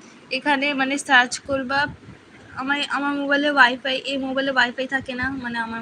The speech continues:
মোবাইলটাতে দুইবার পি দিয়ে দিছি,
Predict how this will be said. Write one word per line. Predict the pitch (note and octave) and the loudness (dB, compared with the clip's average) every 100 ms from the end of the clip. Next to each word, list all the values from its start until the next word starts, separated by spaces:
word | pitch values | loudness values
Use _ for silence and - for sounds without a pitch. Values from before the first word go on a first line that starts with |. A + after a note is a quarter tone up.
| A#3 | -8
মোবাইলটাতে | A3+ A#3 A3+ A3 A#3+ B3 - - - - - - - - - - - - - - - - A3 A#3 | -8 -8 -10 -10 -10 -12 -18 -20 -20 -20 -20 -20 -18 -16 -14 -10 -10 -12 -16 -18 -18 -16 -8 0
দুইবার | D4 D4 C4+ | 2 2 0
পি | C4 G#3+ | -2 -2
দিয়ে | G#3+ G#3 | -6 -10
দিছি, | - | -14